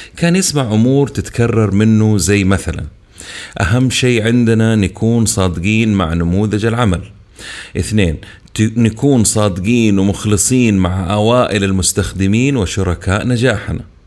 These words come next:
ثلاثة، البقاء على تواصل مع كبار المستخدمين والمتواجدين بغض النظر عن حداثتهم أو شهرتهم. أربعة، صناعة أمور تساعد الصناع، وهنا يقصد صناع المحتوى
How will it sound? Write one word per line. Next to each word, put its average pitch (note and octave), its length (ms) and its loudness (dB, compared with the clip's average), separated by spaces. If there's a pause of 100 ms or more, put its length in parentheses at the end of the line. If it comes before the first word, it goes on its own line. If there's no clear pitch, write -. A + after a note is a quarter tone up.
(160)
ثلاثة، G#2+ 460 0 (520)
البقاء G#2+ 600 -2
على G2 220 -2
تواصل G2 580 0
مع E2+ 220 0
كبار G2+ 420 0
المستخدمين G2+ 800 0
والمتواجدين F2+ 920 0 (360)
بغض F3 300 -2
النظر B2+ 380 2
عن A2 400 0 (260)
حداثتهم G2 880 0 (120)
أو G2 120 0
شهرتهم. F#2 640 -2 (460)
أربعة، F2+ 460 -2 (240)
صناعة C#3 580 0 (120)
أمور A#2+ 360 2
تساعد A2 600 -2
الصناع، F#2 840 0 (380)
وهنا A2 300 2
يقصد G#2+ 480 0
صناع F#2+ 480 0
المحتوى A2 680 0